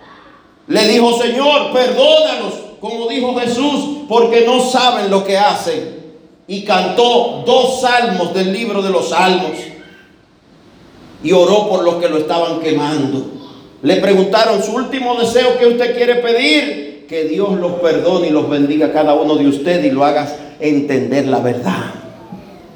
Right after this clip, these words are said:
Los héroes de la fe son muchos. En la Biblia vemos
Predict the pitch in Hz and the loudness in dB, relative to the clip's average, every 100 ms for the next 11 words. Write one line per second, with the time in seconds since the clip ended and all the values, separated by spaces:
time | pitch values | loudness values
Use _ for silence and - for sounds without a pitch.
0 | - - - - - - - - - - | -20 -20 -20 -20 -20 -20 -20 -20 -20 -20
1 | - - - - - - - - - - | -20 -20 -20 -20 -20 -20 -20 -20 -20 -20
2 | - - - - - - - - - 127 | -20 -20 -20 -20 -20 -20 -20 -20 -10 0
3 | 160 - 226 220 196 208 190 196 214 214 | 2 2 2 2 0 0 0 -2 -4 -2
4 | 208 202 - - - - - - - - | -2 -2 -4 -8 -12 -18 -20 -20 -20 -20
5 | - - 170 160 165 202 202 185 196 208 | -12 -2 2 4 4 2 2 2 2 0
6 | 190 - | 0 -2